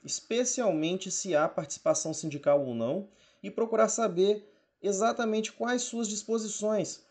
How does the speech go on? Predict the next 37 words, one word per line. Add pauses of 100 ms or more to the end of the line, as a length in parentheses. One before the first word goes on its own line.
(580)
o
que
está
naquele
termo,
o
que (100)
está
escrito
que
ele
vai
receber
e
não
vai
receber, (360)
como
está
escrito, (380)
a
fim
de
que
possa
saber (220)
o
que
re-, (260)
o
que
realmente, (340)
é,
ele
está
abrindo
mão